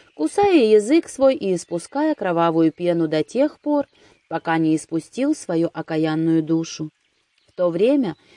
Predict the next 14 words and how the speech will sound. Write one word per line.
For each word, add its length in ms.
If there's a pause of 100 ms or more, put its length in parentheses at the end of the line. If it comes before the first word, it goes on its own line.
(260)
как 140
всё 200
это 140
происходило, 840
одна 340
девица, 500
имевшая 600
шестнадцать 640
лет 220
от 260
роду 280
и 120
называвшаяся 800
Христиной, 680